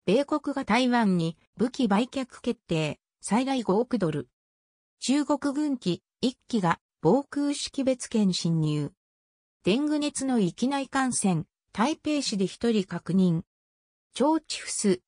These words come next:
今年初の域内感染確認。ミシュラン推薦の根室店、スイーツなど二十六店が初選出。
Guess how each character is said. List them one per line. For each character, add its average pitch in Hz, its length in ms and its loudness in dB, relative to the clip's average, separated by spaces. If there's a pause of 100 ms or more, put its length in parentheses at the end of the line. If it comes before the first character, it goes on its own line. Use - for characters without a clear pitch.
(140)
今 202 140 -2
年 302 260 -2
初 277 300 -2
の 175 160 4
域 151 260 -2
内 233 220 0
感 196 260 -2
染 262 240 -2
確 - 280 -4
認。 151 260 -2 (720)
ミ 185 120 2
シ 302 180 -4
ュ - 20 -
ラ 285 100 2
ン 302 60 -4
推 302 260 -2
薦 240 280 2
の 185 100 2
根 170 160 2
室 254 280 2
店、 165 300 0 (260)
ス - 200 -4
イ 320 140 0
ー - 40 -6
ツ - 160 0
な 202 140 4
ど 175 100 0
二 202 200 2
十 214 260 0
六 147 220 -4
店 226 260 2
が 160 100 0
初 - 240 -4
選 254 260 0
出。 - 360 -8